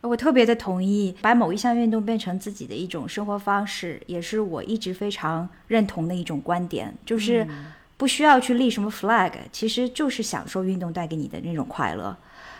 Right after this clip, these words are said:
Speaker 1: 而我更加要分享的就是，当你站在高高的雪道的最上方的时候，你的脑子是一片空白的。我觉得是一种 euphoria，就是一种超越一切的欢乐，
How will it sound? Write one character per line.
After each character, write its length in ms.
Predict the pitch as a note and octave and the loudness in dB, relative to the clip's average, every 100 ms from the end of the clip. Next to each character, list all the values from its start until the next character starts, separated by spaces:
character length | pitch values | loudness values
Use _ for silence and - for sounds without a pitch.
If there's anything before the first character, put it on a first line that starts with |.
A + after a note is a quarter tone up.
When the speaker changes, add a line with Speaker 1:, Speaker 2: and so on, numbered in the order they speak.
| - - | -12 4
Speaker 1:
而 200 | G3+ A#3+ | 6 6
我 200 | G3 F3 | 6 4
更 240 | - C4 | 4 6
加 160 | B3 B3 | 8 8
要 100 | A3 | 6
分 180 | A3+ | 2
享 220 | A3+ A3+ - | 0 0 -4
的 100 | E3 | -6
就 140 | G3 | -6
是， 260 | G3 G3+ G3 - - - | -2 -2 -4 -10 -16 4
当 180 | B3 C4 | 8 8
你 80 | G3+ | 6
站 260 | - A#3 | 4 2
在 380 | G#3 G#3 F#3 E3 - | 4 2 2 0 0
高 180 | A3+ A#3 | 4 4
高 220 | A#3 A3+ | 4 2
的 80 | F#3 | 2
雪 220 | - - | -2 -2
道 180 | F#3 G3 | 0 0
的 80 | F#3+ | 0
最 160 | G#3+ | 0
上 260 | G3 G#3+ F3+ | 2 0 2
方 240 | G#3 G#3+ | 0 2
的 120 | G3 | 0
时 160 | D#3+ D3+ | -2 -6
候， 320 | D#3+ F3 F3 - - - - | -2 -2 -2 -6 -20 -8 2
你 100 | F#3+ | 6
的 120 | B3+ | 8
脑 240 | A#3 D#3+ | 8 4
子 400 | - E3 F3 - - | -2 -4 -4 -6 -8
是 180 | - G#3 | -2 -2
一 160 | E3+ | -2
片 240 | - C4 F#3+ | 0 2 2
空 240 | F#3+ E3 | -2 -4
白 220 | D3 C3 | -6 -8
的。 180 | - B2+ - - - | -8 -10 -12 -20 0
我 80 | G#3+ | 6
觉 120 | A3 | 6
得 80 | C#4 | 6
是 140 | - | 6
一 60 | C#4 | 6
种 160 | A#3+ A3 | 6 2
euphoria， 480 | G3+ A#3 B3 F3+ | 4 6 8 6
就 100 | F3 | 2
是 140 | A#3 A#3 | 0 0
一 20 | |
种 180 | G3 - | -2 -6
超 220 | - B3 | 0 2
越 100 | A#3 | 2
一 140 | E3+ | 0
切 160 | F#3+ A#3 | -4 -2
的 100 | F#3 | -2
欢 280 | - F3 F#3 | -4 -4 0
乐， 200 | F3 | -2